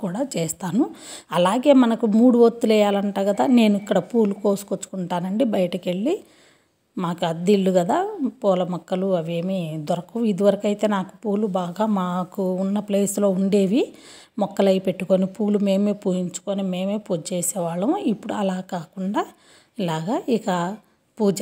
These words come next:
అంతా అయిపోయింది. నైవేద్యం నేను ఊరికే చిన్న పటిక బెల్లమే పెట్టుకుంటాను, ఎందుకంటే మనం రోజు నైవేద్యాలు ఏమీ చేయలేము కదా. పటిక బెల్లం పెట్టుకుంటాను. ఆ తర్వాత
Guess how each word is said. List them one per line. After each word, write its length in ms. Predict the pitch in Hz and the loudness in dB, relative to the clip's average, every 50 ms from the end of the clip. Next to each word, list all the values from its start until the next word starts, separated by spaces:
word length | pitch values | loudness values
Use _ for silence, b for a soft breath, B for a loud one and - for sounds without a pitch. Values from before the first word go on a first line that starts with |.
| 202 | 0
అంతా 200 | 196 202 - 208 185 | 0 0 0 0 0
అయిపోయింది. 540 | 175 175 175 - 208 190 175 180 180 202 311 415 - - _ _ _ - 220 190 | 0 0 -2 -2 -2 0 0 -2 -2 -2 -2 -2 -4 -10 _ _ _ -6 -4 0
నైవేద్యం 500 | 185 185 175 180 185 180 170 165 202 196 196 190 | 0 2 2 2 2 2 2 0 0 2 2 2
నేను 140 | 185 185 180 180 | 0 0 0 -2
ఊరికే 200 | 196 190 - 214 190 - - | -2 -2 -2 -2 -2 -2 -4
చిన్న 200 | 214 220 226 220 214 - | -4 -2 -2 -2 -2 -2
పటిక 240 | 202 180 - - 202 - | -2 -4 -4 -6 -10 -6
బెల్లమే 360 | - 208 196 196 196 190 214 202 - | -4 -2 0 0 0 0 -2 -2 -4
పెట్టుకుంటాను, 580 | 180 - - - - 185 185 180 185 180 190 208 202 196 | -4 -6 -8 -8 -6 -6 -6 -4 -4 -2 -2 -2 0 0
ఎందుకంటే 460 | 196 190 - - 208 208 202 - 349 370 - B B B B B B | -2 -2 0 0 0 0 2 0 0 -2 -4 B B B B B B
మనం 140 | 202 196 190 185 165 190 | 0 2 2 2 2 2
రోజు 340 | 185 196 240 269 240 - 320 302 277 | 4 6 6 6 6 6 2 2 2
నైవేద్యాలు 600 | 233 196 196 208 214 202 185 - - 214 202 185 185 190 | 2 2 2 2 2 0 0 -2 -2 -2 0 0 2 2
ఏమీ 140 | 190 214 214 214 - | 2 2 0 0 2
చేయలేము 360 | 208 196 202 214 214 208 196 190 185 | 2 2 2 2 2 0 0 -2 -2
కదా. 160 | 175 220 294 - - 285 320 311 | -4 -4 -4 -2 -2 -2 0 0
పటిక 200 | - - - 185 196 165 | 0 -2 -2 -2 -2 -2
బెల్లం 240 | 170 170 175 170 165 151 | 0 0 0 -2 -4 -4
పెట్టుకుంటాను. 580 | 160 - - - 208 170 175 170 202 226 302 - - - 226 190 185 | -8 -10 -12 -14 -12 -8 -2 0 0 0 0 -2 -4 -4 -2 0 2
ఆ 40 | 196 214 214 - | 2 2 2 2
తర్వాత 420 | 220 220 220 226 226 220 220 - | 0 2 2 2 0 0 0 -2